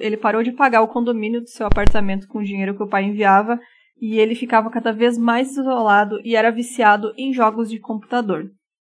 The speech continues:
Aqui eu não quero entrar muito nesse assunto, né? Porque a gente sabe que jogo acaba sendo sempre um bode expiatório,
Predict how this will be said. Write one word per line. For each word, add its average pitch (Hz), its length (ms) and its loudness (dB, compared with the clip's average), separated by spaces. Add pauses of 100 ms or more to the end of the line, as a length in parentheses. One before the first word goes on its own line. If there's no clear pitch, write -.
(600)
Aqui 269 260 0
eu 294 100 6
não 285 140 2
quero 277 200 4
entrar 262 260 4
muito 254 260 2
nesse 240 180 -4
assunto, 247 360 -2
né? 233 100 0
Porque 220 180 -6
a 208 40 0
gente 208 220 -4
sabe 208 340 0
que 208 180 -8
jogo 196 240 -2
acaba 196 300 -2
sendo 190 240 -8
sempre 196 280 -10
um 190 160 -4
bode 180 220 -2
expiatório, 202 720 -2